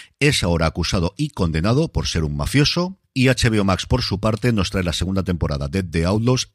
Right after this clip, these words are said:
esta comedia negra creada por Elgin James y Stephen Merchant,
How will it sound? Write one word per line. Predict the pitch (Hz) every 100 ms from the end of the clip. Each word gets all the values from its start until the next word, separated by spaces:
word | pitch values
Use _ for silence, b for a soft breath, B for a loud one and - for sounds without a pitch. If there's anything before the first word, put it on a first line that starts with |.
| -
esta | 117 - 113
comedia | 110 107 87
negra | 67 62 67
creada | 78 80 76 -
por | 76 -
Elgin | 98 92 90 78
James | 71 67 -
y | 92 82
Stephen | - 107 90
Merchant, | 82 98 104 113 127